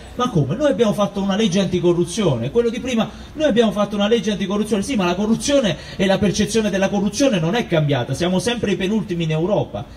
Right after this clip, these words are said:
Perché? Perché le leggi ormai si fanno per dire di averle fatte. Si riempie il titolo dei giornali e dei T G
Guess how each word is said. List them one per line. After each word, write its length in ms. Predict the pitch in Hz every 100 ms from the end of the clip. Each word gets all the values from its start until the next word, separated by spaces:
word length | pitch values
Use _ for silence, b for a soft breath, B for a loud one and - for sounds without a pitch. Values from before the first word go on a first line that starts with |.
| B -
Perché? 380 | 220 - 175 143
Perché 240 | 185 240
le 100 | 254
leggi 280 | 254 208 180
ormai 280 | 185 202 180
si 340 | - 175 147 - -
fanno 680 | - 240 262 262 262 262 - - -
per 200 | - 208
dire 340 | 175 202 269 226
di 100 | 190
averle 340 | 180 175 160
fatte. 420 | 143 110 104 139
Si 140 | 139 185
riempie 340 | 220 240 196
il 140 | 175 151
titolo 340 | 208 180 151
dei 160 | 156 139
giornali 440 | 151 160 190 156
e 40 |
dei 180 | 143 165
T 140 | 226 196
G 280 | 214 165